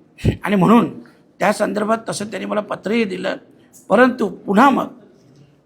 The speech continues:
मी एक कमीत कमी भिवंडी ते दिवा अशा फेऱ्या वाढवा,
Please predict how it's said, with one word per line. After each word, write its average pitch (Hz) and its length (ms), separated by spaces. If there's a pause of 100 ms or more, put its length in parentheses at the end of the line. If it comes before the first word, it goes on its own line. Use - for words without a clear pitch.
(140)
मी 185 120
एक 240 300 (960)
कमीत 226 240 (140)
कमी 208 260 (420)
भिवंडी 226 520 (2250)
ते 240 180 (340)
दिवा 196 360 (1500)
अशा 180 320
फेऱ्या 226 340
वाढवा, 196 440